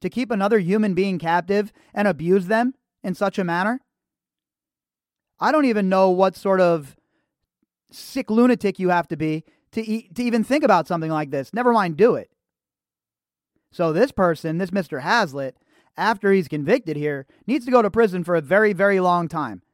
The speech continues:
And I don't wanna hear shit about, "Oh, he's gonna get out on bail," or, "Oh, well, he's reformed his life while he was behind bars." Nope, sorry. Violent criminal like this, mandatory sentence, homie.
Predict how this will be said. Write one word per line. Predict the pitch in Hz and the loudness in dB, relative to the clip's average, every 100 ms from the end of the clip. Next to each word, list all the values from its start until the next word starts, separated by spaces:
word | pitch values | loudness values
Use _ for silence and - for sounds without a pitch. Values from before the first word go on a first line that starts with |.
| _ _ _ 170 | _ _ _ -6
And | |
I | 196 | -2
don't | 247 | 2
wanna | 240 208 | 2 4
hear | 202 175 | 2 2
shit | - 233 190 | 2 2 2
about, | 175 170 165 | 2 0 0
"Oh, | 262 254 | 0 2
he's | 190 180 | 0 -2
gonna | 185 | -6
get | 151 165 | -4 -2
out | 202 196 | 0 0
on | 175 143 | -2 -4
bail," | 131 220 175 110 80 _ _ - | -2 0 0 -6 -12 _ _ -2
or, | 190 185 180 175 156 _ _ | 4 4 4 0 -6 _ _
"Oh, | 269 262 180 | 0 2 2
well, | 190 185 | 2 0
he's | 185 311 254 | 0 -2 0
reformed | 233 - 233 233 190 | -2 0 0 0 0
his | 170 | -4
life | 156 208 165 - | -2 -2 -2 -4
while | 170 | -2
he | 170 | 0
was | 160 151 | 0 -2
behind | 131 156 175 190 175 | -4 -4 -2 -2 -2
bars." | 151 170 143 104 92 - - | 0 0 0 -4 -10 -20 -10
Nope, | 160 175 180 | -2 -2 -2
sorry. | 175 175 170 151 _ _ | -2 0 0 -2 _ _
Violent | 175 190 190 185 | -2 0 0 0
criminal | 202 190 190 | 0 2 2
like | 185 165 | 0 0
this, | 214 254 - _ _ _ | 0 -2 -8 _ _ _
mandatory | 107 165 202 196 196 208 202 | -8 -2 0 2 4 4 4
sentence, | 220 208 180 175 | -2 -2 -4 -2
homie. | 190 202 | 0 -2